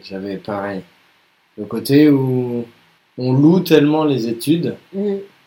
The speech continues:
Speaker 1: qu'on se dit, bah, si on nous dit de le faire et qu'on met autant de foi dans ce système, ça doit être qu'ils ont les, les bonnes manières de faire.
Speaker 2: Mhm.
Speaker 1: Ils sont compétents et c'est eux qui vont pouvoir te mener.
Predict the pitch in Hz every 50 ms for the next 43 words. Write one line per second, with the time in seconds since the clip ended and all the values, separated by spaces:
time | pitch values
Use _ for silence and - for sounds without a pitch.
0 | _ _ _ _ _ - 120 123 113 101 - 147 175 180 147 113 113 104 95 82
1 | 78 82 - - - 135 120 117 117 120 113 107 127 170 170 135 127 131 123 123
2 | - - 143 139 135 127 107 95 87 92 98 95 - - 117 107 107 107 107 110
3 | 113 113 117 117 110 - 123 120 113 113 - - - 147 156 147 135 127 117 110
4 | 107 - - - 113 104 101 - - 117 110 - - 156 170 190 190 165 131 101
5 | 92 - _ _ _ _ _ _ _ _ - - - - - - 101 98 95 117
6 | 127 139 143 143 - - - - 123 120 113 110 135 135 131 117 110 107 104 104
7 | - _ - 101 104 104 107 104 92 95 139 139 139 139 131 123 123 127 127 120
8 | 131 135 135 - 202 160 127 113 107 101 - - - - 107 - - 143 127 127
9 | 139 123 - - 156 160 185 190 196 196 190 180 151 131 120 117 110 107 - -
10 | - 113 113 123 156 170 170 170 - 135 123 123 117 110 113 120 127 139 139 135
11 | - - 123 113 110 120 120 123 135 156 170 185 185